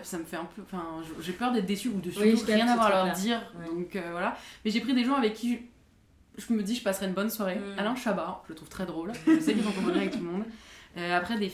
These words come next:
Speaker 1: des personnalités féminines, genre Gisèle Halimi, Irénée, dont j'ai lu un bouquin, euh, que j'ai beaucoup, beaucoup aimé, Marjane Satrapi, Zendaya.
Speaker 2: <laughs>
Speaker 1: Bon, Zendaya, je sais pas pourquoi, <laughs>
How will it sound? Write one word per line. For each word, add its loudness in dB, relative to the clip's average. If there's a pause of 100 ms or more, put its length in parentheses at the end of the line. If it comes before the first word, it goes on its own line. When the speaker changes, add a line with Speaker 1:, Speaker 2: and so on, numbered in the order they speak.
Speaker 1:
des -4
personnalités -8
féminines, -8
genre -12
Gisèle -10
Halimi, -8
Irénée, -6 (120)
dont -12
j'ai -14
lu -12
un -10
bouquin, -16
euh, -16 (100)
que -12
j'ai -14
beaucoup, -12
beaucoup -10
aimé, -6 (140)
Marjane -6
Satrapi, -10
Zendaya. -8
Speaker 2:
<laughs> -20 (260)
Speaker 1:
Bon, 2 (480)
Zendaya, 0
je -6
sais -2
pas 0
pourquoi, 4 (260)
<laughs> 4